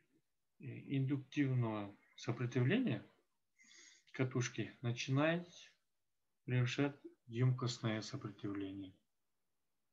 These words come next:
м, конденсатора, да? И увеличение индуктивного сопротивления приводит к уменьшению, вот, амплитуды. Вот если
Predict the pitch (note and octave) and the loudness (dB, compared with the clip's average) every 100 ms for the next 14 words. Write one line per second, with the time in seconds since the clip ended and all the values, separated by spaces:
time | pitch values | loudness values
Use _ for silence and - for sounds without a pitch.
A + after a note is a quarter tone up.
0 | _ _ _ _ _ _ _ _ _ C3+ | _ _ _ _ _ _ _ _ _ -12
1 | G#2+ G#2 G2+ - _ _ _ _ _ _ | -10 -10 -12 -16 _ _ _ _ _ _
2 | _ - C3+ B2+ A2+ A2 G2+ G#2 - G2 | _ -18 -4 0 0 -2 -2 -4 -4 -4
3 | C3 A3+ - _ _ - _ - - _ | 0 0 -2 _ _ -20 _ -20 -20 _
4 | _ - C3 B2+ - - - C#3 C#3 D3 | _ -8 -4 -4 -6 -16 -2 6 8 8
5 | C3+ - C#3 C3 B2 A#2 G#2 G#2 _ _ | 6 6 6 8 4 2 -2 -12 _ _
6 | _ _ _ _ _ _ _ - - C#3 | _ _ _ _ _ _ _ -12 -4 2
7 | B2+ C3 - B2+ A#2 B2+ A2+ A2 A#2 B2+ | 4 4 4 4 4 0 -2 2 4 4
8 | F3+ A3+ C#3 B2 A#2+ C3 C#3+ C#3+ - - | 2 0 -2 0 2 2 0 -4 -8 -2
9 | C#3 B2+ B2+ - - A2 A2+ D#3 A3+ - | 4 8 8 6 -2 -4 0 0 0 -6
10 | _ _ _ _ _ _ _ B2 B2 A2+ | _ _ _ _ _ _ _ -14 -8 -6
11 | A2 A#2 A2+ - A#2+ B2 F#3+ G#3+ - C3+ | -4 -2 -2 -2 -2 0 -2 -4 -8 -12
12 | - A2+ - A#2 | -6 -6 -2 -2